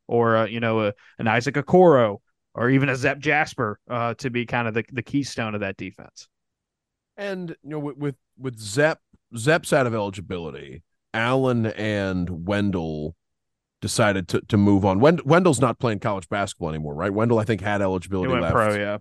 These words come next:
Speaker 2: Yeah, just decided not to play anymore, but, but decided not to play college basketball anymore. Um, you know, I think it would be interesting if Allen were still here, you know, what, what he would, what he would bring on, on both sides of the ball. Uh, and without Zep,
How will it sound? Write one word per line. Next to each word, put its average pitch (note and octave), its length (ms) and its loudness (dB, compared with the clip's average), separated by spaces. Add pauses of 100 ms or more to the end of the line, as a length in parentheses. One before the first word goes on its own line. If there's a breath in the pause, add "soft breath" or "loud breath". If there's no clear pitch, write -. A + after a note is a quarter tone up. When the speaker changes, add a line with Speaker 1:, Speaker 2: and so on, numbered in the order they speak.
(120)
Speaker 2:
Yeah, G2+ 140 0
just F2+ 200 -6
decided G2 320 0
not F2+ 140 -4
to - 80 -14
play G2+ 180 -2
anymore, D#2+ 280 -4
but, D#2 200 -6
but F#2+ 200 -4
decided A2 240 0
not F#2+ 80 -4
to F#2 40 -10
play F#2+ 200 0 (240 soft breath)
college G2+ 300 2
basketball E2+ 600 0 (340 soft breath)
anymore. F2+ 400 2 (360 soft breath)
Um, C3 460 4 (300 loud breath)
you G#3 80 4
know, A3+ 60 8
I G#3 60 4
think C#4 160 2
it G#4+ 40 4
would F#4 120 6
be D3+ 160 4
interesting F3+ 420 0
if F3+ 100 0
Allen E3 320 -2
were D#3+ 120 -8
still D#3 200 -8
here, C#3 440 -2 (300)
you D3+ 60 -4
know, C#3+ 100 2
what, C3 260 0
what B2 260 -2
he C3 160 0
would, A#2+ 400 0
what B2 180 -4
he C3 80 0
would A#2+ 200 0
bring A#2+ 460 0
on, B2 260 -4
on A#2 160 -2
both A#2 200 -2
sides A#2 500 -4
of A2 220 -6
the G#2+ 80 -4
ball. G2+ 480 -4 (400)
Uh, A2 240 -6
and A#2+ 560 -2
without B2 400 0
Zep, A#2 360 -2